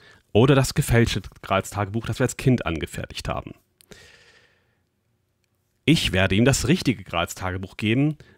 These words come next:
denn wenn wir ihm das falsche Grals-Tagebuch geben, entfällt die gesamte Passage in Berlin. Und damit nehmen wir uns die Chance,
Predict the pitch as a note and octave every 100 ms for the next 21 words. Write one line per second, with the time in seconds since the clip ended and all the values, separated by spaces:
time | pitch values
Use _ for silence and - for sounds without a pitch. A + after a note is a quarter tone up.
0 | - G#2 A2+ D3+ F3 F#2+ A2+ C#3 C3+ B2+
1 | A#2+ - B2+ - B2+ G#2 G2 - A2+ A2
2 | G2+ G#2 G#2 - - _ _ - G#2 A#2
3 | C3 D3 - - _ A2+ B2 C3 C#3 B2
4 | A#2 A#2+ - - B2+ G2+ G2+ G#2+ A2+ G#2+
5 | G#2 G#2+ G#2 A2 D2+ - _ _ _ _
6 | _ _ _ _ _ _ _ - _ _
7 | _ G2+ G#2 - A2 C#3 A2 D3 - -
8 | - F#2 G#2 A#2+ A2 G#2 - G2+ - A2
9 | A#2+ C3 - F#2+ B2